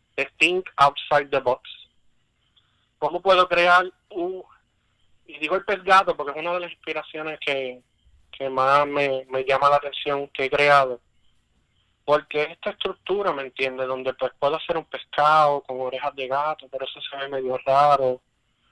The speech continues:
Puedo hacer un gato, pero que tiene aletas como pescado, ¿me entiendes? Que son muchas ideas que pasan en mi cabeza y después voy plantando rough sketches hasta que poco a poco llego al diseño. Obvio que uso referencias. Siempre, regla número uno, usen referencias.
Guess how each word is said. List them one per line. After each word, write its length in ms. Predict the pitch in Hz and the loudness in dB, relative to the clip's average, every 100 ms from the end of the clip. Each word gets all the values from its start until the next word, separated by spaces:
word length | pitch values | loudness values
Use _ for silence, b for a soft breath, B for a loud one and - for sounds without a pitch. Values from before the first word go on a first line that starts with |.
| _ _ _ _ _ | _ _ _ _ _
Puedo 160 | 131 143 | 2 2
hacer 240 | 143 151 | 2 -2
un 160 | 147 131 | 0 2
gato, 520 | 135 147 160 143 139 | 6 6 4 0 -4
pero 180 | 135 131 | -4 -4
que 120 | 131 | -6
tiene 220 | 131 139 | -6 -4
aletas 640 | 143 135 143 151 143 131 131 - - | -2 -2 -4 -4 0 -2 -2 -18 -20
como 240 | 131 135 | -20 -14
pescado, 500 | 131 - 147 151 160 | -14 -6 0 0 0
¿me 120 | 139 | -6
entiendes? 280 | 139 156 147 | -6 -6 -4
Que 80 | 135 - | -4 -4
son 100 | 151 | -6
muchas 320 | 175 190 185 | -4 -4 -2
ideas 300 | 180 170 165 | 0 0 0
que 120 | 160 | -4
pasan 300 | 143 143 156 | -2 -2 -4
en 80 | 165 | -6
mi 100 | 160 | 0
cabeza 360 | 165 165 165 143 | 2 2 0 -2
y 60 | |
después 400 | 135 - - 160 - _ | -4 -4 -2 -2 -4 _
voy 180 | 139 | -4
plantando 760 | 139 151 151 - 151 156 151 135 | -2 -4 -4 -2 -4 -2 -6 -4
rough 180 | 143 151 - - | 2 2 2 -12
sketches 640 | - 170 - - 127 127 - _ _ _ _ _ _ _ _ | -4 -4 -4 -6 -6 -6 -20 _ _ _ _ _ _ _ _
hasta 240 | 135 139 | 2 2
que 140 | 135 127 | 2 2
poco 240 | 131 151 | 2 2
a 60 | 151 | 2
poco 240 | 160 151 | 0 0
llego 200 | 131 127 | -2 0
al 120 | 127 | 0
diseño. 460 | 127 127 - 120 123 | -2 -12 -14 -8 0
Obvio 280 | 151 202 185 | 0 0 -4
que 80 | 143 | -4
uso 160 | - - | -10 -2
referencias. 720 | 147 - 135 135 139 131 - _ | -2 -2 -4 -4 -6 -10 -10 _
Siempre, 360 | 170 185 160 147 | 2 4 4 6
regla 340 | 147 170 202 | 6 4 2
número 300 | 202 202 190 | 2 2 2
uno, 280 | 202 208 208 | 0 -2 -6
usen 320 | - - 185 165 | -12 -8 -8 -4
referencias. 760 | 170 151 139 135 _ 135 | -4 -2 -4 -6 _ -20